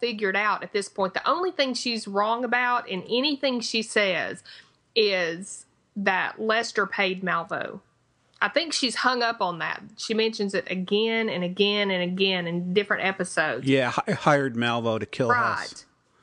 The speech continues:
Speaker 1: Right. And I think that's where she's getting blocked. And maybe if, if she's able to see that he didn't, that it was just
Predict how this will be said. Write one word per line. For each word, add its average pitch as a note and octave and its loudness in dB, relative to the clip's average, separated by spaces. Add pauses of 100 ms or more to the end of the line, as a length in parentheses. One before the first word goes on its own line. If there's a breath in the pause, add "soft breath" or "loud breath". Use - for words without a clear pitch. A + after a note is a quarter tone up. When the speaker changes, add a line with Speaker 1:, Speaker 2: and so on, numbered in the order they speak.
Speaker 1:
Right. G#3+ 2
And G#3+ 2
I G#3 2
think D#4+ -2
that's A#3+ -2
where C4 2
she's A#3+ -6
getting G#3 0
blocked. A3 0
And G#3+ 0
maybe A#3 0
if, G3+ -4 (280 loud breath)
if A#3 0
she's A#3+ 0
able B3 2
to A3 -4
see A3+ 0 (260 soft breath)
that F#3+ 2
he G#3+ -2
didn't, G#3+ 0 (220)
that G#3 2
it - -2
was G3 -2
just B3 0